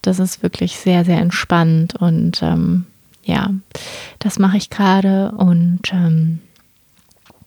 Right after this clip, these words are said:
ja, noch zwei Tage und <laughs> dann gibt's endlich den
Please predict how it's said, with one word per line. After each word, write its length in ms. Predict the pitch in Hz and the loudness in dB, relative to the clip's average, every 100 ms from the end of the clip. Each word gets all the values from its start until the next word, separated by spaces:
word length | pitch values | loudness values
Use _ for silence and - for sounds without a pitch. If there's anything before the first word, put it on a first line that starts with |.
| - - | -10 0
ja, 260 | 233 175 165 - - - - - - - - - - _ _ _ _ _ - - - - | 2 2 -2 -14 -20 -20 -20 -20 -20 -20 -20 -20 -20 _ _ _ _ _ -10 -10 -10 -4
noch 140 | 220 - | -4 -4
zwei 260 | - 202 196 | -2 -2 0
Tage 640 | 185 185 180 190 185 196 - | 0 2 2 4 2 2 0
und 400 | 170 160 165 214 220 220 - 202 - 240 - 247 202 | 0 0 -2 0 0 -2 -4 -6 -2 -2 -2 -4 -6
<laughs> 960 | _ _ _ - 427 427 381 330 - | _ _ _ -4 -2 0 0 -2 -2
dann 240 | - 202 202 | 0 2 2
gibt's 220 | 208 202 | 0 0
endlich 340 | 180 202 220 | 0 0 -2
den 300 | - 185 202 | 0 0 0